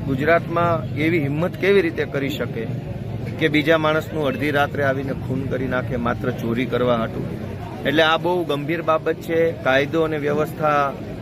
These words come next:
મતલબ હવે આમાં બિહાર, બિહારની ચર્ચા જ ક્યાં કરવાની રહી? વર્ષો પહેલા એવું કહેવાતું કે યુ પી બિહારમાં આવું થાય છે, તેવું થાય છે.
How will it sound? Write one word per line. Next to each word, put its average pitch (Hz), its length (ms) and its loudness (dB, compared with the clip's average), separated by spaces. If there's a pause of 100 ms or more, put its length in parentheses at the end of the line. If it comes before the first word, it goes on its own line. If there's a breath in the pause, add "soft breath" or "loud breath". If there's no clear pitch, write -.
(520)
મતલબ 147 340 2
હવે 143 180 6
આમાં 165 300 4
બિહાર, 165 420 4
બિહારની 170 600 0
ચર્ચા 180 360 4
જ 202 100 -8
ક્યાં 208 180 4
કરવાની 127 380 2
રહી? 104 140 -4 (580)
વર્ષો 151 280 0
પહેલા 180 260 4
એવું 180 200 2
કહેવાતું 175 480 2
કે 165 60 -4
યુ 170 80 2
પી 170 160 0
બિહારમાં 160 500 4
આવું 160 240 2
થાય 156 140 0
છે, 156 180 0
તેવું 156 380 -2
થાય 135 160 0
છે. 180 360 -4